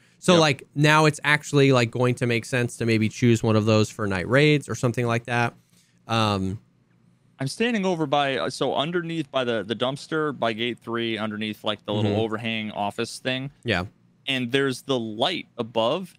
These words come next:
Speaker 2: and this whole area, like, you could mistake it almost for daytime.
Speaker 1: Yeah.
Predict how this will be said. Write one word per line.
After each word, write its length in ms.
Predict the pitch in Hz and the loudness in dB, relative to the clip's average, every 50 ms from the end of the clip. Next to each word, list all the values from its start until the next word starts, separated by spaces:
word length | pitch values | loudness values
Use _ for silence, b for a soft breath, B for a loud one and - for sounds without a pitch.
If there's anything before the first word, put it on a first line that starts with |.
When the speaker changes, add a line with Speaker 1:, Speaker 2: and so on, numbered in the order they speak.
| _ _ | _ _
Speaker 2:
and 280 | 131 131 123 120 113 110 | -6 -4 -4 -4 -6 -4
this 260 | 113 135 165 170 - | -4 -4 -4 -4 -6
whole 300 | - - 165 165 160 - - | -6 -4 -4 -2 -2 -4 -2
area, 500 | 123 117 110 120 147 160 175 175 185 185 - | -2 -2 -2 0 -2 -2 -2 -2 -4 -6 -6
like, 300 | 117 117 113 104 - _ | -4 -4 -4 -4 -8 _
you 220 | _ 123 117 131 131 | _ -8 -6 -6 -4
could 200 | - 156 135 123 | -4 -6 -6 -4
mistake 440 | 123 113 - - - 120 117 113 - | -6 -8 -8 -4 -4 -4 -4 -2 -4
it 80 | 107 - _ | -6 -6 _
almost 420 | 120 123 127 120 117 110 - - | -4 -2 -2 0 -2 -4 -4 -8
for 140 | - - 101 | -12 -12 -12
daytime. 580 | 98 101 101 101 98 - - 78 55 57 104 - _ _ _ _ _ _ _ _ _ _ _ _ | -8 -6 -6 -6 -6 -6 -10 -12 -12 -12 -14 -16 _ _ _ _ _ _ _ _ _ _ _ _
Speaker 1:
Yeah. 340 | 131 131 127 107 92 90 | 0 2 4 4 2 0